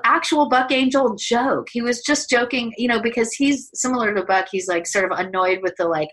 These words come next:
L G B T rules of communication because, of course, John came from the original camp counterculture weirdo, you know, where gay is just to be an outcast freak. So he was like, "Fuck all these rules that glad has. You know, I'm gonna create a whole,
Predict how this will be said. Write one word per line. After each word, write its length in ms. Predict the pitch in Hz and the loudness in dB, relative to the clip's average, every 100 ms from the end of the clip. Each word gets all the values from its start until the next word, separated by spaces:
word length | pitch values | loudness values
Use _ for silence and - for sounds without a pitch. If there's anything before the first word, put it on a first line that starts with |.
| - - - - | -10 -18 -12 0
L 140 | 190 | 0
G 120 | 196 | 0
B 140 | 190 202 | -2 -2
T 300 | - 208 170 | -2 -2 0
rules 560 | 170 202 202 202 208 208 | 4 6 6 4 2 0
of 140 | 185 | -2
communication 640 | - 202 190 196 185 - | -4 -6 -4 -2 -2 -2
because, 260 | 202 190 175 | -4 -4 -4
of 100 | 170 | -4
course, 240 | - 175 170 | -4 -4 -2
John 320 | 180 165 170 | -2 -2 -4
came 260 | - 175 170 | -8 -10 -4
from 240 | 175 170 | -4 -4
the 100 | 165 | -4
original 580 | 175 175 175 175 170 165 - - - | 0 2 0 -2 -2 -2 -4 -20 -20
camp 400 | - - 180 175 175 - _ - - _ - | -14 -4 0 0 -4 -14 _ -20 -20 _ -10
counterculture 880 | - 196 190 180 - 185 175 185 175 | 0 0 0 -4 -2 -2 -2 -2 0
weirdo, 560 | 170 175 175 170 170 170 _ _ | 2 2 2 4 4 0 _ _
you 100 | 185 | -6
know, 180 | 165 151 | -2 -2
where 240 | 156 175 | 0 0
gay 280 | 175 175 175 | 0 0 2
is 180 | 175 170 | 0 -2
just 280 | 185 170 - - | -4 -4 -6 -4
to 100 | 190 | 0
be 120 | 190 | 0
an 60 | 175 | 2
outcast 720 | 170 170 - 175 - - - _ _ - - | 2 0 2 2 0 -4 -12 _ _ -20 -12
freak. 460 | - 190 196 202 - - - - | -4 0 -2 -4 -14 -18 -18 -8
So 300 | - 220 208 | 0 0 2
he 140 | 220 | 0
was 180 | 214 208 | 0 0
like, 240 | 208 202 | 0 0
"Fuck 200 | 262 277 | 0 0
all 160 | 254 220 | 2 0
these 240 | 220 190 | 0 -4
rules 320 | 190 190 185 190 | 0 2 2 0
that 140 | 180 | -2
glad 480 | 180 170 170 170 170 | 2 2 4 2 0
has. 400 | 165 156 151 156 | 0 0 0 -4
You 60 | |
know, 80 | 175 | -4
I'm 140 | 185 233 | -2 0
gonna 180 | 240 | -2
create 380 | 220 - 202 190 | -2 0 2 2
a 80 | 196 | 0
whole, 320 | 185 190 185 | 2 2 2